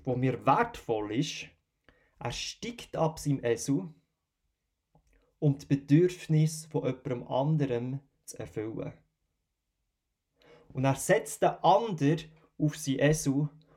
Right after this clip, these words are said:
und er geht jetzt zu Fuß. Also der, der am Boden war, der setzt er jetzt auf sein Tier, oder? Und er nimmt jetzt den beschwerlichen Weg und läuft jetzt weiter. Und dann heisst, ihr kennt die Geschichte,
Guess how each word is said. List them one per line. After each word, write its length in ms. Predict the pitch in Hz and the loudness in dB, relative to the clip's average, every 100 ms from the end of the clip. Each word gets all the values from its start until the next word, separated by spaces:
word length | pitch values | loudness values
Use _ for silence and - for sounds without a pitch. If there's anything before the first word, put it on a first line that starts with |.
| - | -2
und 240 | - - | -2 -2
er 360 | 143 196 233 160 | 0 4 4 4
geht 320 | - 120 117 | 4 0 0
jetzt 320 | 117 - - | -6 -8 -16
zu 80 | - | -10
Fuß. 560 | 127 120 95 - - - _ _ _ - - | -6 -4 -6 -14 -18 -20 _ _ _ -20 -10
Also 200 | - 139 | -2 2
der, 220 | 151 220 254 | 6 6 8
der 160 | 240 | 10
am 220 | 190 156 | 10 8
Boden 360 | 160 254 - 175 | 10 10 10 4
war, 520 | - 151 143 175 - | 2 4 6 6 2
der 180 | 185 185 | 2 2
setzt 460 | 160 220 240 - - | 4 6 6 4 0
er 60 | |
jetzt 280 | 208 196 - | 0 0 -2
auf 160 | 156 - | -6 -2
sein 140 | 165 156 - | -2 -2 -4
Tier, 300 | 190 240 180 | 4 6 8
oder? 200 | 160 - - - - | 6 4 -2 -8 -2
Und 160 | 165 156 | 0 0
er 300 | - 214 262 | 4 8 8
nimmt 220 | 233 233 208 | 6 2 2
jetzt 260 | 226 - | -2 -2
den 60 | - | 0
beschwerlichen 800 | 170 156 151 175 240 226 180 139 | 2 6 8 8 6 4 4 4
Weg 380 | 127 113 156 - - - - _ - | 4 4 0 -2 -12 -18 -20 _ -6
und 180 | 143 | 0
läuft 320 | 139 139 151 - | 4 4 4 -2
jetzt 300 | 123 - - | -8 -10 -16
weiter. 360 | - - - - _ _ _ _ _ _ _ _ _ _ _ _ | -18 -18 -18 -18 _ _ _ _ _ _ _ _ _ _ _ _
Und 80 | 135 | 4
dann 140 | 170 | 8
heisst, 320 | 165 180 185 180 | 10 10 8 4
ihr 140 | 151 | 4
kennt 260 | - 220 208 | 8 8 8
die 60 | |
Geschichte, 420 | - - 147 - | 0 2 0 0